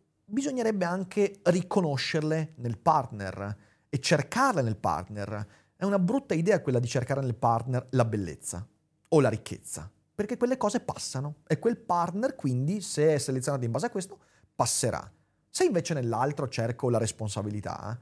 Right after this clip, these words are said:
cerco la lealtà, cerco la chiarezza, cerco la razionalità, allora quella cosa potrebbe effettivamente essere duratura.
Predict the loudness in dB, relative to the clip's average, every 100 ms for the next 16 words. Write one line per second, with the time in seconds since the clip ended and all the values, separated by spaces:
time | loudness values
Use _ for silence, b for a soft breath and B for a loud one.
0 | b b _ 0 4 4 4 2 0 -2
1 | 0 0 2 2 2 2 0 -2 -6 0
2 | 0 2 2 2 0 0 0 0 -4 B
3 | B B -2 0 0 -2 -2 -2 -2 -4
4 | -6 -6 -4 -4 -4 -6 -4 -4 -4 -6
5 | -6 -4 -4 -6 -6 -6 -6